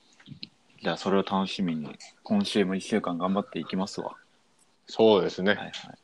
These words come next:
Speaker 1: ゃあ、こんな、
Speaker 2: そう。
Speaker 1: こんな感じで。
Speaker 2: こんな感じなの？
Speaker 1: こんな感じで。
Speaker 2: あ、いい、いいんじゃない？
Speaker 1: うん。
Speaker 2: いいんじゃない？
Speaker 1: いや、もう、スンジンのちゃんとこう、成り立ちも話せたし、これからやりたいことも話してるし、いいんじゃないですか。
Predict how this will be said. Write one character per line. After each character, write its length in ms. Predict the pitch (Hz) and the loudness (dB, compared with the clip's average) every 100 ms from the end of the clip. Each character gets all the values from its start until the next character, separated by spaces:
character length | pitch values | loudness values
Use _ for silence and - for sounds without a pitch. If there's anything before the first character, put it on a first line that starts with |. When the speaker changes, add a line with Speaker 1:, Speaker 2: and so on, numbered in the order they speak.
| _ _ 101 | _ _ -10
Speaker 1:
ゃ 40 | |
あ、 20 | |
こ 120 | 92 | -6
ん 20 | 85 | -4
な、 80 | |
Speaker 2:
そ 260 | 87 90 - | 0 0 0
う。 80 | - | -6
Speaker 1:
こ 60 | 90 | -8
ん 60 | |
な 80 | 85 | -6
感 240 | - 90 | -4 -4
じ 160 | 76 76 | -4 -6
で。 200 | - - _ _ _ _ - | -8 -8 _ _ _ _ 4
Speaker 2:
こ 360 | - 233 - | 8 8 10
ん 60 | 220 | 8
な 140 | 208 226 | 8 8
感 240 | 226 214 | 6 4
じ 120 | - | 4
な 120 | 214 143 | 6 4
の？ 100 | 113 | 2
Speaker 1:
こ 160 | 139 | 6
ん 80 | 120 | 8
な 120 | 127 | 8
感 260 | 104 135 117 | 8 6 6
じ 260 | - 123 | 2 0
で。 140 | - - - - - - 269 202 | 0 0 -2 -14 -18 -14 -10 2
Speaker 2:
あ、 140 | 123 143 | 8 10
い 20 | |
い、 220 | 233 196 | 10 8
い 40 | 254 | 6
い 40 | |
ん 40 | 196 | 8
じ 60 | |
ゃ 60 | 110 | 6
な 80 | 92 | 4
い？ 40 | |
Speaker 1:
う 120 | 101 165 | 4 6
ん。 20 | |
Speaker 2:
い 60 | |
い 20 | 220 | 8
ん 40 | |
じ 120 | - | 8
ゃ 100 | 156 | 6
な 20 | |
い？ 0 | |
Speaker 1:
い 40 | 165 | 6
や、 20 | 135 | 2
も 0 | |
う、 60 | - | -4
ス 140 | - 208 | -6 -4
ン 60 | |
ジ 120 | 165 117 | -2 -2
ン 60 | |
の 160 | 98 92 | -4 -2
ち 60 | 135 | 4
ゃ 120 | 127 | 4
ん 60 | |
と 80 | 131 | 4
こ 220 | - 123 | 4 6
う、 100 | 120 | 6
成 120 | 127 131 | 6 6
り 40 | |
立 140 | 139 147 | 6 2
ち 160 | 160 | 0
も 120 | 151 | -4
話 260 | 147 147 156 | -2 -2 -2
せ 60 | - | -4
た 120 | 95 | -6
し、 420 | - 82 78 - - | -6 -6 -6 -8 -2
こ 100 | 127 | 2
れ 60 | 123 | 6
か 100 | 120 | 6
ら 60 | |
や 40 | 110 | 6
り 80 | |
た 80 | 123 | 4
い 60 | 120 | 2
こ 100 | - | 0
と 80 | 123 | -4
も 100 | 92 | -4
話 220 | 95 101 | -6 -8
し 40 | |
て 80 | - | -12
る 80 | - | -14
し、 160 | - - | -12 -6
い 20 | |
い 40 | |
ん 60 | 107 | -4
じ 80 | - | -6
ゃ 40 | |
な 60 | - | -12
い 20 | |
で 60 | |
す 80 | _ | _
か。 80 | - | -20